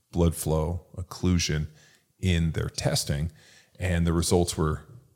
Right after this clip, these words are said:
anything but fabulous. I mean, things out of, like, a Marvel comic.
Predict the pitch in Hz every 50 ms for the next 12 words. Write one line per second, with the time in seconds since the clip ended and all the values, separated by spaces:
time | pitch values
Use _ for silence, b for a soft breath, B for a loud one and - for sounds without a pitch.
0 | _ _ _ _ _ - - 95 85 82 - 82 78 73 82 - - - - 82
1 | 80 71 67 - - - 80 80 78 - - 80 78 82 82 82 82 - - -
2 | - - - 80 80 87 82 80 80 - 78 - - 80 76 67 67 - - -